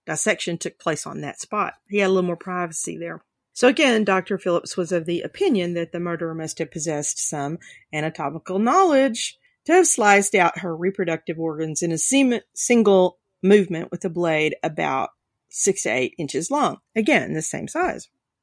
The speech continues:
Now, a lot of other people really believe that the idea that the murderer possessed surgical skills was pretty much dismissed.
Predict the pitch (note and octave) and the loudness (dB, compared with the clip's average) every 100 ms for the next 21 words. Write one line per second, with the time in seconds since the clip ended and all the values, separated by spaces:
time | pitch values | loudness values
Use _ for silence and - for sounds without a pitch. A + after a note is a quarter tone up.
0 | - A3 G#3+ - A3+ A#3+ B3 A3 G3+ G3+ | -2 2 2 2 2 2 2 0 0 -2
1 | G3 - F#3+ F3+ F3+ F#3+ G3+ G3 F#3+ F3 | -4 0 0 2 0 -2 0 2 2 0
2 | - E3+ F3 E3+ E3 D#3 E3+ D#3+ D#3 D#3 | -4 -6 -2 -2 -2 -6 -8 -8 -8 -10
3 | - _ _ - F3 - F#3 E3+ E3+ E3 | -14 _ _ -8 -6 -2 -2 0 0 0
4 | D#3+ E3+ E3 D#3+ E3 D#3 E3 D#3 D3+ - | -4 -4 -6 -4 -6 -6 -8 -6 -6 -6
5 | - - _ _ _ - - F3+ D#3+ D#3+ | -8 -10 _ _ _ -14 -4 -2 -2 -4
6 | E3+ - - E3+ D#3+ D#3+ - - F3 E3 | -6 -6 -4 -4 -4 -8 -10 -10 -10 -8
7 | D#3+ - - - - E3 - E3+ - - | -10 -10 -10 -12 -10 -8 -8 -10 -10 -10
8 | - - | -10 -12